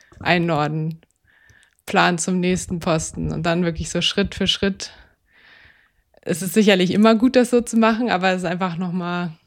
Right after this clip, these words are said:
ja, an solchen Tagen dann einfach viel, viel wichtiger. Und eben von vornherein auch schon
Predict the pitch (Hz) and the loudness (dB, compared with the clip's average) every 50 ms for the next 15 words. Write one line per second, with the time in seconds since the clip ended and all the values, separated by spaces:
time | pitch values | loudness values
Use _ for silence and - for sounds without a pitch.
0 | - _ _ _ _ _ _ _ _ _ _ _ _ 165 160 160 160 160 - - | -20 _ _ _ _ _ _ _ _ _ _ _ _ -4 -2 -2 -2 -4 -6 -6
1 | 170 170 165 175 175 165 - 175 - - 175 160 170 170 170 165 165 160 160 165 | -6 -2 0 -2 -2 -2 -4 -8 -8 -4 -4 -4 -2 -2 -4 -4 -4 -4 -4 -4
2 | 170 165 165 160 - - - - - 190 175 160 - 175 165 175 165 - - 170 | -4 -4 -6 -6 -8 -12 -20 -12 -8 -6 -6 -4 -4 -4 -4 -4 -6 -6 -6 -4
3 | 180 165 165 180 175 - _ _ _ _ _ _ _ _ _ _ _ _ _ - | -2 -2 -2 -4 -6 -12 _ _ _ _ _ _ _ _ _ _ _ _ _ -20
4 | - - - - - - - _ _ - - _ - 180 180 165 - 175 175 185 | -20 -20 -20 -20 -20 -20 -20 _ _ -20 -18 _ -2 -2 0 2 2 2 2 2
5 | 170 - 185 175 160 - 190 185 175 175 165 165 170 170 175 165 170 170 156 - | 0 0 0 -2 0 0 0 2 2 2 2 2 0 0 0 0 -2 -2 -4 -2
6 | - 190 175 175 170 170 170 165 160 | -2 0 0 0 0 -2 -2 -4 -6